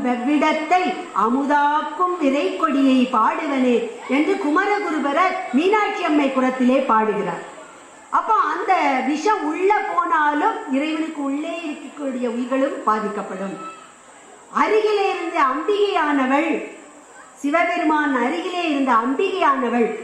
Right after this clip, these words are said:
அவர் விஷத்தை அருந்தியவுடன் சட்டென்று என்ன செய்தாள்?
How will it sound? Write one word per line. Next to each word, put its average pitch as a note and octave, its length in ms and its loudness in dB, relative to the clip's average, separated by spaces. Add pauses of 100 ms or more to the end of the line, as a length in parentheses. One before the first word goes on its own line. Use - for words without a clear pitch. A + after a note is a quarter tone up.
(220)
அவர் C4 280 0
விஷத்தை F#4+ 460 -2 (140)
அருந்தியவுடன் D4+ 720 0 (800)
சட்டென்று E4 500 0
என்ன D4+ 180 2 (120)
செய்தாள்? C4 320 0